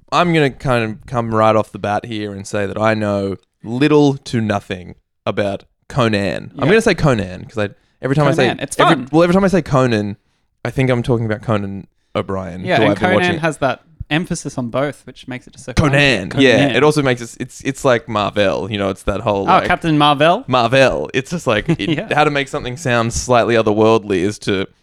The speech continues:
Speaker 1: break up the syllables and give enough emphasis on both.
Speaker 2: Yeah, you're talking about the Kree soldier, Captain Marvel.
Speaker 1: Yeah, I am talking about Captain
Speaker 2: Who
Speaker 1: Marvel.
Speaker 2: died of cancer.
Speaker 1: Yeah, played by Annette Bening. Um,
Speaker 2: Oh yeah.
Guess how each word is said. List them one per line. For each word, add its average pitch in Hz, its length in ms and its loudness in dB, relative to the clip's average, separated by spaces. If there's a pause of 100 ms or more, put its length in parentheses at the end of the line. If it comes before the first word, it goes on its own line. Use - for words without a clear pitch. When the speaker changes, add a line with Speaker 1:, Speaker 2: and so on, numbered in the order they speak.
Speaker 1:
break 120 380 0
up 117 160 0
the 107 80 -14
syllables 107 560 -2
and 107 160 -6
give 104 160 -6
enough 107 260 -2
emphasis 107 400 -8
on 95 140 -4
both. 90 340 0
Speaker 2:
Yeah, 175 120 -6
you're 127 100 -6
talking 185 220 -6
about 151 100 0
the 131 60 -4
Kree 151 240 -2
soldier, 147 320 -4
Captain 139 320 -6
Marvel. 120 480 -4
Speaker 1:
Yeah, 370 140 2
I - 20 4
am 381 160 2
talking 170 160 2
about 120 100 0
Captain - 220 -2
Speaker 2:
Who 110 40 -2
Speaker 1:
Marvel. 101 440 0
Speaker 2:
died 131 240 -2
of 123 120 -12 (160)
cancer. 143 380 -12 (260)
Speaker 1:
Yeah, 165 280 4 (100)
played 190 160 2
by 180 140 4
Annette 165 180 2
Bening. 131 320 -2 (140)
Um, 107 640 0 (500)
Speaker 2:
Oh 190 120 -18
yeah. 214 180 -16